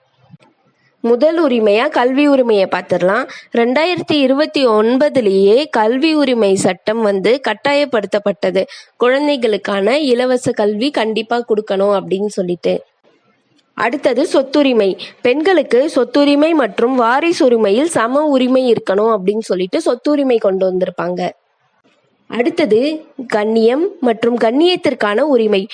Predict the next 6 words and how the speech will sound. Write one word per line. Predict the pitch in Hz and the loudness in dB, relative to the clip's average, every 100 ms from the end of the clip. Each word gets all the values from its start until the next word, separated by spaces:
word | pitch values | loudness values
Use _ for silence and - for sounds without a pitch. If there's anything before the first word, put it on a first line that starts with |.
| - _ | -18 _
ஒவ்வொரு | 220 262 302 392 381 | 0 2 2 2 0
பெண்ணும் | 370 233 214 208 269 285 | 0 0 2 2 2 2
கண்ணியத்துடனும் | 220 226 269 330 339 262 208 208 247 302 | 0 2 2 2 2 0 2 2 2 2
வன்முறை | 226 214 247 277 294 359 427 - _ | 0 0 2 4 4 2 -4 -8 _
மற்றும் | 226 220 226 247 226 | -4 -2 -2 -2 0
பாகுபாட்டிலிருந்து | 240 330 359 339 302 - 262 233 208 208 | -2 0 0 0 0 0 2 2 2 0